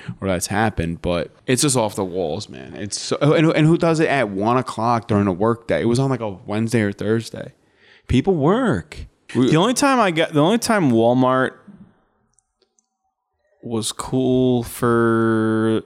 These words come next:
Speaker 2: I think, like, the Yoda Force Ghost they did, <laughs> Black Series. Like,
Speaker 1: Right.
Speaker 2: you, it's still available. You can get it. And then Walgreens, too. Walgreens had that Obi-Wan one. That one was easy to get.
Speaker 1: So you pass on it for, like, a year, and then you try to go get it, and it's not there.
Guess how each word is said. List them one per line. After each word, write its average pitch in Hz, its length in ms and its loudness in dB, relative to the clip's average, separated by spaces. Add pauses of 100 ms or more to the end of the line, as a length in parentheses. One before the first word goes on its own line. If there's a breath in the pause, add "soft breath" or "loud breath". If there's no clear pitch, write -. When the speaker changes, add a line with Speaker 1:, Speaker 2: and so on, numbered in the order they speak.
Speaker 2:
I 117 60 -4
think, 139 240 0
like, 110 240 -2 (400 soft breath)
the 123 180 2 (100)
Yoda 120 340 4
Force 104 380 -2
Ghost 131 340 2
they 135 120 2
did, 147 480 0 (200)
<laughs> - 220 -20
Black - 300 -4
Series. 147 580 0 (540 soft breath)
Like, 117 180 -2
Speaker 1:
Right. 127 100 -2
Speaker 2:
you, 143 60 2
it's 143 140 -2
still 127 280 2
available. 113 440 2
You 113 80 0
can 113 140 -2
get 107 160 0
it. 120 220 0 (200 loud breath)
And 135 80 2
then 147 160 2
Walgreens, 143 520 0
too. 180 220 2
Walgreens 123 420 2
had 120 120 0
that 113 120 2
Obi-Wan 131 480 2
one. 147 300 2
That 107 220 -2
one 123 160 4
was 127 180 2
easy 131 180 2
to 135 80 0
get. 143 300 0 (460 soft breath)
Speaker 1:
So 110 100 0
you 92 120 0
pass 85 320 -4
on 87 180 -6
it 82 80 -10
for, - 100 -12
like, 90 140 -8
a 90 60 -6
year, 85 280 -4
and 85 100 -4
then 85 120 -4
you 82 80 -4
try 85 160 -6
to 82 60 -6
go 80 120 -6
get 80 180 -10
it, 80 120 -10
and 80 80 -14
it's - 120 -14
not - 180 -14
there. - 180 -14